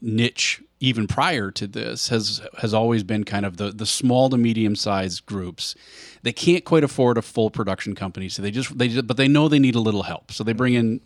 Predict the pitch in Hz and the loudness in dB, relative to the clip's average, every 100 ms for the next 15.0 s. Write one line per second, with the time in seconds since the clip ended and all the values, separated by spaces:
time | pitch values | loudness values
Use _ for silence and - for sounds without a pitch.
0 | _ _ 117 113 110 101 92 98 95 - | _ _ -4 -4 -6 -6 -4 -6 -6 -12
1 | - - - 165 190 139 110 120 139 - | -10 -4 0 2 2 0 2 2 0 -2
2 | - - 196 - 139 123 131 113 120 113 | -12 -8 -8 0 0 2 0 2 2 2
3 | 107 101 92 85 98 127 120 120 107 113 | 0 -2 -2 -4 0 0 2 2 2 2
4 | 117 117 104 101 101 101 104 98 95 92 | 2 2 2 0 -2 -2 -4 -4 -6 -6
5 | 104 95 92 92 - 107 92 92 95 90 | -6 -6 -6 -4 -6 -4 -6 -4 -4 -6
6 | 95 95 - 92 87 90 87 - 87 87 | -6 -6 -8 -12 -10 -10 -10 -10 -10 -10
7 | 90 95 - - - - 131 - - - | -10 -12 -14 -18 -16 -16 -16 -20 -18 -16
8 | - - - 214 214 247 294 - 185 196 | -16 -6 0 2 2 2 0 -2 -4 -4
9 | - 254 240 139 127 147 - 127 131 127 | 0 2 4 4 4 2 0 0 0 0
10 | - 95 87 104 - - 131 123 123 120 | 0 -2 -2 -8 -10 -8 0 2 2 0
11 | 135 120 123 143 170 127 90 - 98 113 | 0 2 0 2 0 0 -2 -4 -4 -2
12 | 127 120 - 92 90 - 101 - 107 98 | -4 -8 -8 -6 -8 -8 -8 -6 -6 -6
13 | 98 98 95 92 95 92 - - _ _ | -6 -6 -8 -10 -10 -12 -12 -20 _ _
14 | _ _ _ _ - 117 117 117 113 117 | _ _ _ _ 0 2 4 4 2 -4